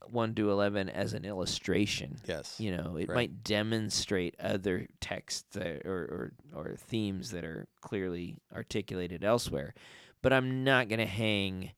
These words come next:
Speaker 1: major doctrines on it,
Speaker 2: Right,
Speaker 1: right?
Speaker 2: right.
Speaker 1: Um, so that's probably the biggest thing is that, uh, to hold, to approach it with humility,
Speaker 2: Mm-hmm,
Speaker 1: um,
Speaker 2: mm-hmm.
Speaker 1: that, um,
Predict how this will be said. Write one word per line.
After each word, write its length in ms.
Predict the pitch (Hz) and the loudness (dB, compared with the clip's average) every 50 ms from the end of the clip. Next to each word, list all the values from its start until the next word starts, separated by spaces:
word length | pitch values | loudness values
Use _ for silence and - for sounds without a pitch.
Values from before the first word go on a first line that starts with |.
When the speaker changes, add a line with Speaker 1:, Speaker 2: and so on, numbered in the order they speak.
| _ _ _ _ _ _ _ _ _ - | _ _ _ _ _ _ _ _ _ -4
Speaker 1:
major 380 | 117 117 113 113 107 95 95 85 | 0 2 2 2 4 2 2 2
doctrines 520 | 80 - 58 64 - - 67 62 - - 62 | 4 4 4 4 2 0 -2 -2 -2 -2 -2
on 160 | 50 50 50 | -2 -4 -4
it, 140 | 50 - - - - | -6 -8 -10 -8 -4
Speaker 2:
Right, 140 | 98 92 98 80 87 87 78 - - - | -2 0 0 0 0 -2 -4 -8 -12 -8
Speaker 1:
right? 200 | - 90 85 76 - | -6 -4 -4 -4 -4
Speaker 2:
right. 20 | - | -2
Speaker 1:
Um, 580 | 104 104 98 92 85 87 80 - - - 120 - _ _ _ - - | 0 2 2 2 0 -2 -4 -6 -8 -10 -12 -16 _ _ _ -8 -2
so 160 | - - 147 | 2 4 4
that's 320 | 131 123 151 170 170 - - | 6 6 6 6 6 6 4
probably 380 | - 170 151 127 120 117 110 | 4 8 8 8 10 8 8
the 120 | 101 98 90 | 6 4 2
biggest 560 | 78 92 - 104 104 85 98 90 - - - | 2 4 4 4 6 4 2 0 0 0 -2
thing 300 | 104 95 92 87 82 82 | -2 -2 -2 -2 -4 -4
is 180 | 80 76 - - | -6 -6 -4 -2
that, 200 | 98 82 82 - _ - - - - - | 0 0 0 -2 _ -14 -20 -18 -14 -10
uh, 340 | - - 50 - - - - - | -8 -6 -6 -8 -8 -10 -8 -4
to 120 | - 123 | -2 -2
hold, 640 | 107 - - 90 123 120 123 127 120 120 117 - - - - - - _ _ _ _ _ _ _ _ - - - - - | -2 0 0 4 6 6 8 8 8 6 4 2 -4 -18 -20 -20 -20 _ _ _ _ _ _ _ _ -16 -14 -12 -2 4
to 120 | - 185 | 6 6
approach 320 | 185 175 - 180 180 175 - | 8 8 10 8 8 8 8
it 60 | 160 | 8
with 160 | 131 127 120 | 8 8 8
humility, 600 | 113 117 110 104 101 98 92 90 78 67 - - _ - | 6 4 2 4 2 2 2 0 -2 -4 -6 -10 _ -6
Speaker 2:
Mm-hmm, 120 | - 107 104 | -4 -2 0
Speaker 1:
um, 460 | 101 101 95 90 85 85 82 80 76 - 113 | 2 2 2 2 0 -2 -4 -6 -8 -6 -6
Speaker 2:
mm-hmm. 220 | 113 104 90 98 | -4 -4 -2 0
Speaker 1:
that, 340 | 110 104 110 - - - - | 0 0 0 -2 -4 -2 0
um, 420 | 113 95 87 82 82 78 76 98 | 0 2 2 0 -2 -4 -6 -10